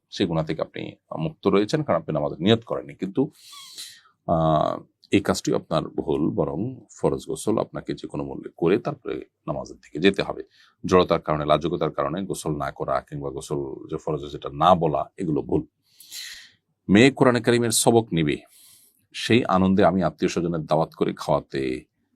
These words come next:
আহ, চাচ্ছি, এটা করা যাবে কিনা? উত্তর হলো, অবশ্যই করতে পারেন। উম, এটাকে সুন্নাহ কিংবা মুস্তাহাব মনে করবেন না,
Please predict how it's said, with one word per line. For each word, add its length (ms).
আহ, 300
চাচ্ছি, 480
এটা 120
করা 200
যাবে 200
কিনা? 180
উত্তর 220
হলো, 120
অবশ্যই 240
করতে 220
পারেন। 280
উম, 280
এটাকে 260
সুন্নাহ 360
কিংবা 260
মুস্তাহাব 320
মনে 160
করবেন 280
না, 240